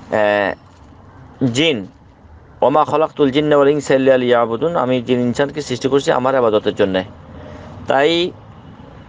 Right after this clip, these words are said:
ইবলিস যেহেতু জিন, যেটা প্রমাণিত কথা সূরা কাহফের মধ্যে আল্লাহ তাবারক ওয়া তাআলা, আহ,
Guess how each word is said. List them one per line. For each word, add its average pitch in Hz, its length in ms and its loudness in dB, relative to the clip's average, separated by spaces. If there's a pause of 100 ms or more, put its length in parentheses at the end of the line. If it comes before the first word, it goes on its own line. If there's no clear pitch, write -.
(320)
ইবলিস 143 640 0 (140)
যেহেতু 135 440 2
জিন, 160 320 0 (220)
যেটা 131 440 2 (120)
প্রমাণিত 135 400 2
কথা 139 520 0 (520)
সূরা 131 280 2 (300)
কাহফের 143 300 2
মধ্যে 135 340 2
আল্লাহ 131 200 2
তাবারক 135 320 2
ওয়া 135 80 2
তাআলা, 131 360 2
আহ, - 1700 -4